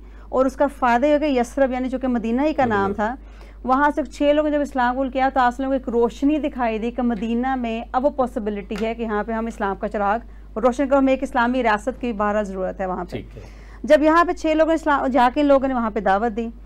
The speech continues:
Speaker 1: और अगले साल बारहवें साल जो है नबूवत के, मजीद हज के दौरान बारह लोग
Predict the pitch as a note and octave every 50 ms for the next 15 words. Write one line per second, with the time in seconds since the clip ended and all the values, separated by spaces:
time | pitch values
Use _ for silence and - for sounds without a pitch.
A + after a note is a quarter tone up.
0 | - - - - C4+ C#4+ - C#4+ D4+ D4+ F4+ G4 F#4 - E4 D4+ D4 C#4 A#3+ A#3
1 | A#3+ A#3+ B3+ B3+ B3+ C4 C4 B3 B3+ C4 A3 G#3 G#3 - G#3 A3+ A3 A3 A3+ F#3+
2 | - - G#3+ G#3 F#3+ G3+ G3+ G3+ G3 - - G#3 G#3 A3 - - - - A#3 A3+
3 | G3 A#3+ C4+ C#4+ C4+ B3 B3+ A#3+ - - B3+ G#3+ A3+ A3 G#3+ A3 A3+ G#3+ G3 A3
4 | A3+ A#3+ C#4 C#4+ C#4 C4+ B3+ B3 A#3+